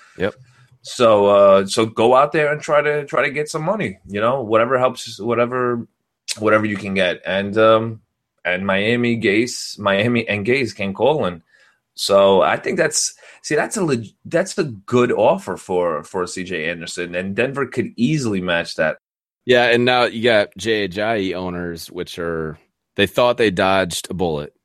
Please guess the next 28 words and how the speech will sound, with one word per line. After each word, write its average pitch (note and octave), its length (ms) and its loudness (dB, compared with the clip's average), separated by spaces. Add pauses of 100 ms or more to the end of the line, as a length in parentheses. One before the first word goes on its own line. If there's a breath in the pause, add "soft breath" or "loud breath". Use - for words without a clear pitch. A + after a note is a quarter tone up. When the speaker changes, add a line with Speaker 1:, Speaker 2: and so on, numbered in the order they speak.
Speaker 1:
Lamar F#2+ 280 0
Speaker 2:
Yeah. F#2+ 60 -2
Speaker 1:
Miller F#2+ 340 -4
did F#2+ 220 -2
actually F2 580 -4
leave F2 300 -6
town. D2+ 480 -6 (640 loud breath)
They G2 140 4
didn't A#2 340 2
get, A2+ 380 4
right, A2 260 4
I A2 80 4
know, G#2 160 4
yeah, F#2+ 200 2
you're F#2 160 4
all F2+ 100 2
excited F2+ 300 0
Speaker 2:
We're E2+ 100 4
Speaker 1:
here. D#2+ 80 -2
Speaker 2:
gonna - 120 -4
get D#3+ 160 -4
to D#3+ 100 -6
Lamar D#3 340 2
Miller, D#3+ 240 -2
Speaker 1:
Oh, G#2 120 6
we D3+ 100 6
Speaker 2:
right? E3 100 2
Speaker 1:
will. F2+ 260 2